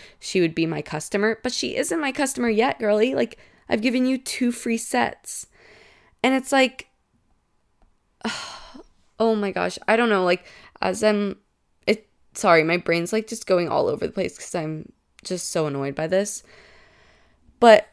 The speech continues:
her being like that was, like, making me think, like, "Whoa, she's getting a little defensive here," right? And I didn't read everything she said. Like,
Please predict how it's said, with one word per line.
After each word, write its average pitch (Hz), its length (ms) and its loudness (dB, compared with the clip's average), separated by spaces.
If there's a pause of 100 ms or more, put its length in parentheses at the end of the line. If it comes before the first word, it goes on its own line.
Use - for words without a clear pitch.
(160)
her 269 240 -2
being 320 240 0
like 302 220 0
that 214 260 2
was, 220 200 0
like, 196 220 4
making 196 300 -2
me 202 120 0
think, 196 240 -4
like, 175 180 -2 (240)
"Whoa, 160 760 8 (280)
she's 190 560 -4 (380)
getting 170 240 6
a 160 80 4
little 427 1040 8
defensive 311 720 4
here," - 480 -6
right? 208 520 4 (1400)
And 233 340 4 (1300)
I 240 140 8
didn't 247 200 4
read 269 160 0
everything 175 420 2
she 214 140 -6
said. 220 280 4
Like, 202 200 2